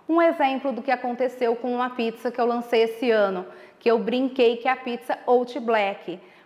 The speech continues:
Por quê? A experiência do Outback, quem já foi, quem conhece, inicialmente vem com um pão australiano. A pessoa já gosta.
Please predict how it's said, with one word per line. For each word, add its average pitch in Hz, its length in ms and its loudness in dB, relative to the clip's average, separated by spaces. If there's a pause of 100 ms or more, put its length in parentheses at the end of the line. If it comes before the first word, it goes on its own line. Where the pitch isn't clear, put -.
Por 349 160 0
quê? 196 300 -4
A 233 120 -2
experiência 302 680 0
do 277 100 0
Outback, 220 580 2
quem 226 200 -4
já 220 140 -2
foi, 214 360 -2
quem 214 200 -8
conhece, 214 640 -2 (300)
inicialmente 285 760 2
vem 262 200 -2
com 277 140 -2
um 269 60 0
pão 269 280 2
australiano. 254 880 0 (360)
A - 60 -12
pessoa 214 340 -4
já 240 140 0
gosta. 208 600 0